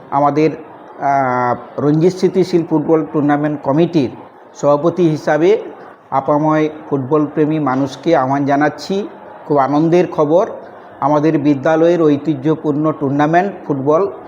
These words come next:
টুর্নামেন্ট, রঞ্জিত স্মৃতি ফুটবল টুর্নামেন্ট আগামী তেরোই নভেম্বর বৃহস্পতিবার থেকে উনিশে নভেম্বর বুধবার পর্যন্ত আমাদের বিদ্যালয়ের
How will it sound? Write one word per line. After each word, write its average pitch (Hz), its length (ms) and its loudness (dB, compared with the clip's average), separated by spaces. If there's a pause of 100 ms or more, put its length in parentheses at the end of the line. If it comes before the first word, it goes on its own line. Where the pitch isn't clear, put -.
(300)
টুর্নামেন্ট, 156 500 2
রঞ্জিত 151 380 2
স্মৃতি 165 280 -2
ফুটবল 151 380 -2
টুর্নামেন্ট 147 560 0
আগামী 165 560 0 (460)
তেরোই 165 340 4
নভেম্বর 165 500 2
বৃহস্পতিবার 160 760 0
থেকে 180 480 2 (520)
উনিশে 170 480 2
নভেম্বর 151 540 2
বুধবার 139 360 0 (100)
পর্যন্ত 147 460 -2
আমাদের 135 360 0
বিদ্যালয়ের 139 540 2